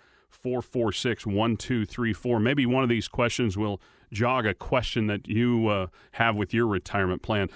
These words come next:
Alicia, let's, let's, um, uh, go to you. I'm, uh, this, here's a qu-, another question that came in.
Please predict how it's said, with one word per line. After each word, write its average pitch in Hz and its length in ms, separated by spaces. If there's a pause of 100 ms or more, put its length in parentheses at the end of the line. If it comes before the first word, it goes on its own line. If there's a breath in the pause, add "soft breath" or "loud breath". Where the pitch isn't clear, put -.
(160 loud breath)
Alicia, 185 380
let's, 202 320
let's, - 360
um, 143 380
uh, 101 340
go 170 140
to 156 80
you. 147 340
I'm, 175 340
uh, 135 180
this, - 360
here's 165 220
a 131 80
qu-, - 240
another 135 300
question 135 340
that 113 80
came 131 240
in. 123 220